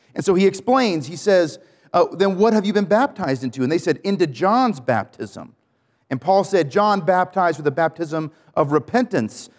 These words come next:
telling the people to believe in the one who is to come after him, that is Jesus. And on hearing this, they were baptized in the name of the Lord Jesus." So this baptism that John the Baptist is part-, asking people to participate in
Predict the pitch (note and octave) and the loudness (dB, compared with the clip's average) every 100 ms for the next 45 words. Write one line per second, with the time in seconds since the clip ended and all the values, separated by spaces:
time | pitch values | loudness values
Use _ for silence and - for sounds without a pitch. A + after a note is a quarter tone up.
0 | _ - G#3 G#3 F#3 G#3 F#3 F3 F3 D3+ | _ -2 2 2 0 -2 -2 -2 0 0
1 | D#3+ A3 A3+ G3 F3 E3 F#3 G3 F#3 F3+ | -2 -2 -2 0 2 2 2 2 2 2
2 | D#3+ - F3+ E3+ A3 A3+ D3+ B2+ C#3 D3+ | 0 -2 -2 0 -2 0 -2 0 0 -2
3 | D#3 A#2+ G3 G#3+ D3+ B2 D3 D3 G3+ A#3 | -4 -6 -6 -2 -4 -2 -2 -2 -2 -2
4 | G3 D#3 D#3 - _ _ - D3 B2+ E3+ | 0 -2 -4 -14 _ _ -2 2 2 2
5 | F3+ F3 D#3+ C3+ C3+ B2+ - _ _ C3 | 0 0 -2 0 0 -4 -10 _ _ -2
6 | B2 C3 C3 C3 B2+ A#2+ G#2+ G#2+ G#2+ E3+ | 0 0 0 0 -2 -2 0 -2 -2 -12
7 | A#2+ G#2+ D3 C3+ G3 G3+ - _ B2 F3+ | -10 -8 -6 0 0 -2 -18 _ -2 2
8 | G3 G3 G#3 E3 C3+ D3 G#3+ G#3 _ _ | 2 2 0 0 0 -2 -2 -8 _ _
9 | _ _ - C#3 C3+ F3+ E3+ C#3 E3+ F3 | _ _ -8 -8 -2 0 0 -2 -2 0
10 | E3 C#3+ - E3+ C#3+ - F3+ F3+ F#3 E3 | -2 -6 -4 -4 -2 0 0 0 -4 -2
11 | D3 D3+ B2+ A#3 A3 A3 D#3+ C3 B2+ C3+ | 0 -4 -6 -6 -8 -6 -4 -4 -4 -4